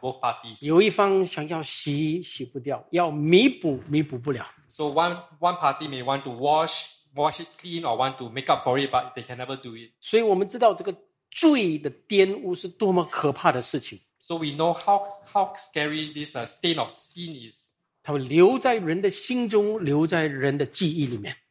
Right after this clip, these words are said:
Speaker 1: It remains in the hearts of men and also in their memories.
Speaker 2: 它甚至能够传给下一代人，造成下一代人的心境。
Speaker 1: So it can also be passed on to the next generation, causing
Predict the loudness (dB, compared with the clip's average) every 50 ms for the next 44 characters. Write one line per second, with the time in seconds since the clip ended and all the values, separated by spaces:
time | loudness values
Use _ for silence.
0 | _ -20 -18 -12 -10 -8 -4 -2 -2 -2 -2 -4 -2 -2 -2 -4 0 0 0 0
1 | 0 -2 -4 -4 -2 -2 0 0 0 0 -2 -6 -6 -4 -6 -6 -6 -6 -6 -6
2 | -6 -8 -10 -10 -12 -10 -10 -12 -14 -14 -16 -18 -6 -4 -4 -2 -2 -2 -2 -2
3 | -2 -2 -4 -4 -4 -2 0 -2 -2 -4 -8 -2 2 4 4 4 2 2 2 4
4 | 4 2 -2 -2 0 0 2 2 2 0 2 2 2 2 0 -4 -8 -10 -12 -16
5 | _ _ 2 4 4 6 4 2 0 -2 -6 -6 -6 -4 -6 -6 -6 0 2 2
6 | 2 2 -4 -4 -4 -2 -2 0 0 0 0 -2 -2 -2 -2 0 0 0 0 0
7 | -2 -2 -4 -8 _ _ _ _ _ _ _ _ _ _ _ -10 -8 -4 -4 -4
8 | -4 -2 -2 0 2 2 0 2 0 -2 -2 -2 -8 -8 -8 -6 -6 -4 0 0
9 | 0 0 0 -4 -4 -4 -4 -6 -6 -6 -2 -2 -2 0 0 -2 -2 -2 -2 -4
10 | -4 -4 -4 -4 -4 -2 -2 -6 -8 -8 -14